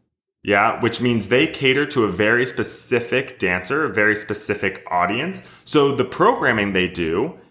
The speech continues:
is going to be specific to them. For example, at U of A, one of the big things,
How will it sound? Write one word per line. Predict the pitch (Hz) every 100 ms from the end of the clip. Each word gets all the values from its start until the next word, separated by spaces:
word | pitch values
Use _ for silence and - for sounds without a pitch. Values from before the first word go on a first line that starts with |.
| _ -
is | 117 113 -
going | 104 104 104
to | 117
be | 95 95 92 95 110 120
specific | - - - 101 101 98
to | 117
them. | 180 82 62 - _ _ _
For | 123 120
example, | 113 123 120 113 107 101 -
at | 98 101 95 98
U | 98
of | 95
A, | 160
one | 156 123
of | 107
the | 98
big | 98 95
things, | 104 98 95 -